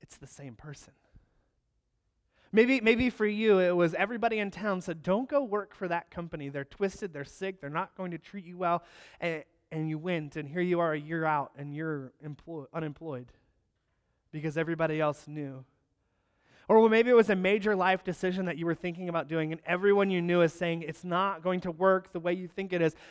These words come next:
But you always say this line, right? You say, "No,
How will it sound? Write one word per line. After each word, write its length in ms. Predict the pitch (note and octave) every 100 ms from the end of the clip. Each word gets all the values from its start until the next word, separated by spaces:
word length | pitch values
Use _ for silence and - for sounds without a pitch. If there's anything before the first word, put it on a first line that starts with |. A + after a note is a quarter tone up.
| -
But 280 | G3 E3 D#3
you 240 | A3+ C4+
always 500 | B3+ E3 G#3 A3 G#3+
say 240 | - G#3 G3+
this 280 | F#3+ F#3+ F3+
line, 260 | E3+ D3+
right? 180 | E3+ F3
You 140 | G3
say, 360 | G3 G#3 G3 F3+ - - -
"No, 520 | F#3 F3 E3+ E3